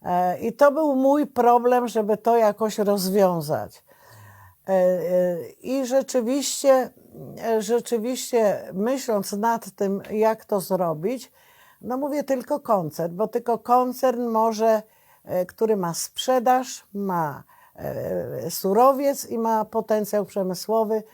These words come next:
może funkcjonować z zyskiem. I już po pierwszym roku faktycznie ten zysk się pojawił. E, ale proszę państwa, droga to była przez mękę, szczerze mówiąc, bo, e, ja byłam posłem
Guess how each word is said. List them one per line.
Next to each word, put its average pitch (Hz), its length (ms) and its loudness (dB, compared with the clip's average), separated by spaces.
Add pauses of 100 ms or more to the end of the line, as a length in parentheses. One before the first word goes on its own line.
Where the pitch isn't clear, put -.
(140)
może 202 300 -4
funkcjonować 185 920 -2 (360)
z 185 100 -4
zyskiem. 185 640 0
I 285 80 -6
już 311 200 -6
po 285 120 4
pierwszym 277 560 -4
roku 262 340 -2
faktycznie 202 800 -4 (520)
ten 226 180 2
zysk 208 340 -4
się 214 180 -2
pojawił. 165 680 0 (640)
E, 175 260 -4 (100)
ale 247 280 2
proszę 247 320 -2
państwa, 226 500 0
droga 233 480 2
to 262 120 -4
była 226 220 0
przez 269 320 -10
mękę, 190 520 -2
szczerze 202 400 -2
mówiąc, 196 580 -4
bo, 196 300 2 (520)
e, 180 520 -6
ja 220 180 2
byłam 220 260 2
posłem 226 480 -4